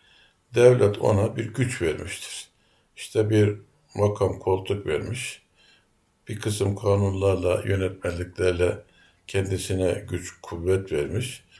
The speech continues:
Bunu şahsına vermemiş. Bunlarla millete hizmet ettiği vermiş. Hatta parasını daha fazla vermiş, ücret olarak, maaş olarak. Efendim,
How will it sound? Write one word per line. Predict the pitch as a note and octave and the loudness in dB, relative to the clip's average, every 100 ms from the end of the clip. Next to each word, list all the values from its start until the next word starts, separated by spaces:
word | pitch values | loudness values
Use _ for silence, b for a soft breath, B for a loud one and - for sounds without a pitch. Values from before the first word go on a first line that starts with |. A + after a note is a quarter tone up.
| b b b _ | b b b _
Bunu | A2 G#2 | 0 0
şahsına | G2+ G2 F#2+ - A2 D3+ | 4 2 2 0 0 0
vermemiş. | G3+ G#3+ F#2 - - - - - | 0 -2 -4 -6 -10 -12 -16 -2
Bunlarla | G2+ G#2 C3+ C#3+ G#2+ | 2 4 4 2 0
millete | F#2 F2+ F#2 G2 C3+ | 0 -2 -4 -2 0
hizmet | A#2 G#2 C3+ D#3+ | 0 0 -2 -4
ettiği | - - D2+ D2+ | -6 -6 -8 -6
vermiş. | C#2+ - - - - b b b b b _ | -6 -10 -14 -16 -18 b b b b b _
Hatta | B2 A#2+ A2+ G#2 G#2 - b b b _ | 0 4 6 6 4 0 b b b _
parasını | A2+ G#2+ G#2 G#2 G#2 G2+ G2 - F#2+ | 6 8 6 4 4 4 2 -4 -2
daha | F#2+ G#2+ | 4 4
fazla | G2+ F#2 F2+ E2+ E2+ - | 4 2 4 2 0 0
vermiş, | D#2+ D#2 D#2+ - - - | 0 0 -6 -10 -14 -12
ücret | F2 E2 E2 E2 - | -8 -2 -2 -2 -4
olarak, | D2 D2+ D2 - | -4 -2 -4 -6
maaş | E2 F2+ F2 | -4 -2 -2
olarak. | D2 D2 D2 D2 - _ B B B B B | -6 -4 -4 -4 -10 _ B B B B B
Efendim, | - F#2 F#2 E2 E2 E2 | -6 0 0 0 -2 -4